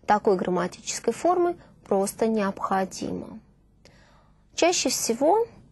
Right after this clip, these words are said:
эта форма используется в редуцированной форме,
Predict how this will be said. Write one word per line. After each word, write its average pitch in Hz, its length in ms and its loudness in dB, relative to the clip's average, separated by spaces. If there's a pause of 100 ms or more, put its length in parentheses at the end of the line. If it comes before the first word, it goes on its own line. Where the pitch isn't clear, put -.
(520)
эта 330 320 2
форма 262 500 2
используется 311 1040 0
в 220 120 0
редуцированной 233 1000 2
форме, 196 680 -2